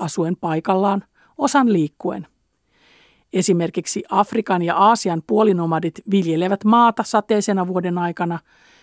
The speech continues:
ja laiduntavat lampaita, kun on kuivaa. Ja on sitä osattu pohjoisessakin. Elävästä arkistosta löytyy kaunis dokumentti tuhat yhdeksänsataaseitsemänkymmentäluvulta nimeltään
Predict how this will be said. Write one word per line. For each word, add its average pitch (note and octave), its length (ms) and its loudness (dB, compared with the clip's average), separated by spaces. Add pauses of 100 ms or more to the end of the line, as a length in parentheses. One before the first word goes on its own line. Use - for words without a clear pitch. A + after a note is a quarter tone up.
(240)
ja G3 120 4
laiduntavat F#3+ 600 2
lampaita, F#3+ 560 0
kun E3+ 180 -4
on E3+ 200 -4
kuivaa. F3 480 -2 (2250)
Ja G#3+ 140 4
on D#3 160 0
sitä F#3 280 0
osattu A3+ 400 0
pohjoisessakin. E3+ 1120 -2 (920)
Elävästä G#3+ 480 0
arkistosta F3+ 800 -2
löytyy E3+ 360 0
kaunis B3 500 0
dokumentti F3+ 680 0 (340)
tuhat F#3+ 260 0
yhdeksänsataaseitsemänkymmentäluvulta F3+ 2000 -2
nimeltään F3+ 640 0